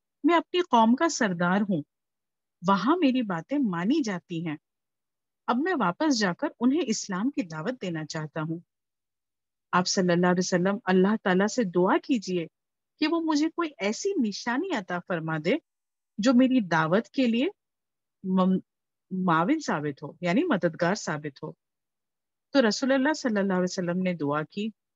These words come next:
"अल्लाहुम्मा जल लहू आया", यानी खुदाया तुफैल को कोई निशानी मरहमत फरमा दे।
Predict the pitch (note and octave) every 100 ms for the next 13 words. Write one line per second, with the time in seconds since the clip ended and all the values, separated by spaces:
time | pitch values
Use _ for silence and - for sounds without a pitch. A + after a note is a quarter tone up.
0 | _ _ _ _ - G#3+ G#3+ G#3+ G#3+ G3+
1 | F3 F3 F3 E3 F3 E3+ E3 D#3+ E3+ -
2 | E3+ E3 D3 E3 _ _ _ _ _ _
3 | _ E3+ E3 G#3 B3 G#3 E3+ D#3 D#3+ A3+
4 | - _ _ _ - C4 C#4 C#4 D4 C#4+
5 | D4 C#4+ A3+ F#3+ G3 F3+ G3+ B3 _ _
6 | _ _ F3 F3 F#3 D#3+ - - D#3 D3+
7 | C#3+ C#3+